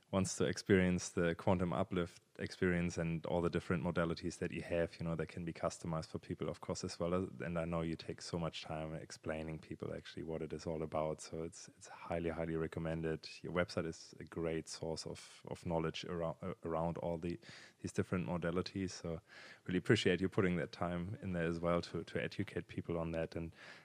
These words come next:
um, it, it is for people who, who looking, you know, to, to solve certain issues, but of course also just people to get an upgrade and, you know, become more vibrant in their health. And yeah, really appreciate that you can do both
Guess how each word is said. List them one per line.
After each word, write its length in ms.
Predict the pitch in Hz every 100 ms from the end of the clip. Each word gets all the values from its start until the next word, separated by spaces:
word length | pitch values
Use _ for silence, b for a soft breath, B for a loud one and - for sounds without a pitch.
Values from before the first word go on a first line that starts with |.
| B
um, 400 | 82 80 80 87 -
it, 100 | 95
it 160 | 80 -
is 160 | 104
for 120 | - 104
people 260 | 117 104
who, 340 | 95 98 95 101 - - 90
who 100 | 98
looking, 420 | 92 - 87 82 - - -
you 80 | 85
know, 120 | 80
to, 120 | -
to 140 | - 92
solve 280 | - 85 -
certain 280 | 85 78
issues, 400 | 82 98 - 80
but 160 | - 85
of 140 | -
course 240 | - 82 78
also 240 | 82 -
just 220 | 80 80 -
people 260 | - 85
to 240 | 80 85 82 - -
get 120 | 87
an 120 | 87
upgrade 400 | 95 - 80 80
and, 200 | 80 78
you 80 | 87
know, 120 | 85
become 360 | 82 90 82 82 - B B B B B B -
more 140 | 90 82
vibrant 460 | 82 90 87 82
in 120 | 85
their 120 | 82 80
health. 320 | 85 85 -
And 160 | 80 78 _ -
yeah, 100 | 80
really 280 | 82 85 82
appreciate 480 | 80 92 - 85 82
that 140 | 80
you 60 | 87
can 200 | - 85
do 100 | 85
both 320 | - 87